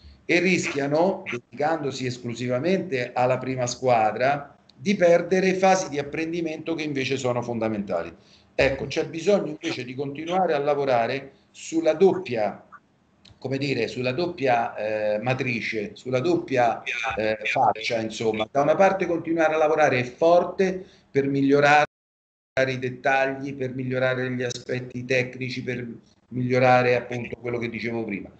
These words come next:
Dall'altra però agganciarsi fortemente a laddove c'è la possibilità di farlo. I ragazzi nostri delle nazionali giovanili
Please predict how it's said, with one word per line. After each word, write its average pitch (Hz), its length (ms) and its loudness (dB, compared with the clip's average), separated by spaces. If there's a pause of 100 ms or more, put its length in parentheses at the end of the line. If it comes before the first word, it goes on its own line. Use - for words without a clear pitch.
(240)
Dall'altra 190 600 6
però 185 260 4
agganciarsi 165 840 2
fortemente 143 800 -4
a 131 460 4
laddove 110 400 -2
c'è 117 140 -6
la 110 100 -4
possibilità 101 400 -8
di 113 80 -4
farlo. 117 380 2 (260)
I 110 160 -4
ragazzi 135 580 2
nostri 143 360 -2
delle 123 180 -4
nazionali 120 540 -2
giovanili 127 760 -4